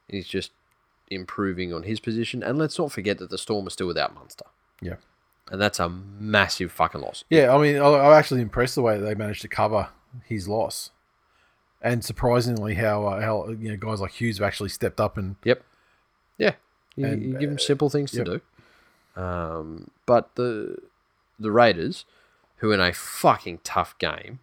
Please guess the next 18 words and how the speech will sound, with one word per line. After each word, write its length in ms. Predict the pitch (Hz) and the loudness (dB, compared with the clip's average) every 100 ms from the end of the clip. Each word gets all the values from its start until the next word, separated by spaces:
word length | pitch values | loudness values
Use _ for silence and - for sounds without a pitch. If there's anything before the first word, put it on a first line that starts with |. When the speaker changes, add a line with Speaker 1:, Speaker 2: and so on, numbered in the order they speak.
| _ | _
Speaker 1:
after 320 | - 92 - 95 | -2 -2 -2 -6
losing, 880 | 101 117 117 104 92 85 85 80 - _ _ _ _ _ _ | -2 0 0 -2 -2 -4 -6 -14 -18 _ _ _ _ _ _
you 120 | 92 | -10
know, 80 | 80 110 | -10 -6
one, 320 | 110 95 92 | -6 -6 -2
one 160 | 104 90 | -2 0
of 60 | |
their 100 | 82 | -4
top 320 | - - 85 | -6 -6 -8
three 240 | - 80 76 | -6 -8 -6
players, 500 | - 78 139 233 - _ _ _ _ _ _ _ | -4 -4 -4 -8 -16 _ _ _ _ _ _ _
came 220 | - 101 90 | -4 -4 -4
very 600 | 95 98 104 117 92 87 | -10 -4 6 8 8 4
fucking 400 | - 85 - 76 | -2 -4 -4 -12
clo-, 200 | 78 87 | -10 -10
very 720 | 95 95 107 113 110 98 85 | -12 -2 2 4 4 2 0
fucking 320 | - 80 78 | -4 -6 -6
close 440 | 76 - 62 - | -10 -10 -10 -12